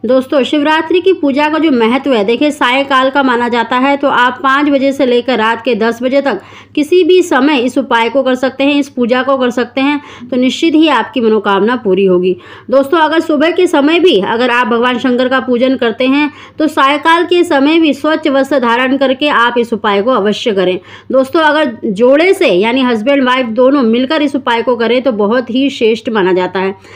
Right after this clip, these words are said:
दोस्तों, भगवान शंकर को सबसे अधिक प्रिय देखिए अभिषेक माना जाता है, इसीलिए आपको पंचामृत से भगवान शंकर का जलाभिषेक करना है। पंचामृत बनाने के लिए आपको देखिए गाय का दूध और घी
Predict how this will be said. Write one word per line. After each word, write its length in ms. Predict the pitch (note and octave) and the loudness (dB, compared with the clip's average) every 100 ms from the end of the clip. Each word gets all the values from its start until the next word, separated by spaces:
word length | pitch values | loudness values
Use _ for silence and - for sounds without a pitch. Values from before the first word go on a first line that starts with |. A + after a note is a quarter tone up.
| - - | -20 -6
दोस्तों, 340 | G#3 C4+ C#4 D4 | 0 0 0 0
भगवान 360 | B3+ C#4 D#4 | 0 0 0
शंकर 340 | D4+ D4+ D4 D#4+ | 0 -2 -2 -2
को 120 | D#4 | -2
सबसे 380 | D#4 D4 - F4 | -4 -4 -2 0
अधिक 380 | C#4 A#3 D4+ - | 2 0 -2 -4
प्रिय 300 | C#4+ D4+ A3+ - - - G3 | -2 0 0 -4 -14 -10 -2
देखिए 240 | B3 D#4 | 0 2
अभिषेक 580 | B3 G#3+ A3 - D#4 D#4 | 0 2 0 0 -2 0
माना 240 | C#4 C4 B3 | 0 0 0
जाता 260 | A#3 C4 | -2 0
है, 160 | C4+ C#4 | 0 0
इसीलिए 300 | C4+ D#4+ D4 | 0 0 2
आपको 280 | B3+ - C#4+ | 0 -2 -2
पंचामृत 600 | C#4 C4+ C#4 D4+ C4 B3+ | 0 0 2 0 0 -2
से 180 | D4+ A#3 | -2 0
भगवान 360 | G#3+ A#3 A#3+ | 0 0 -2
शंकर 380 | A#3+ B3 A#3 C#4 | -2 -4 -2 -2
का 200 | C#4 G3+ - - - F#3+ | 0 -2 -4 -20 -12 -2
जलाभिषेक 600 | A#3 B3 C#4 D4 D#4 D#4 | 0 2 0 0 -2 0
करना 280 | C#4+ C4+ C#4 | -2 0 2
है। 200 | D4+ D4+ | 2 0
पंचामृत 460 | C4+ B3+ C4+ C#4 | -2 0 0 0
बनाने 380 | A#3 A#3+ B3+ C4+ | 0 0 0 0
के 100 | C4+ | 0
लिए 80 | C4 | 0
आपको 240 | B3+ C4 | 0 0
देखिए 260 | A#3+ B3+ B3 | -2 0 -2
गाय 320 | G3 A3+ C4+ | 0 0 0
का 160 | C#4 C#4+ | 0 -2
दूध 360 | F#3 A#3+ D4 D4 | 0 0 2 2
और 160 | C#4 A3 | 0 -2
घी 420 | F3+ C4+ A3+ | 0 0 2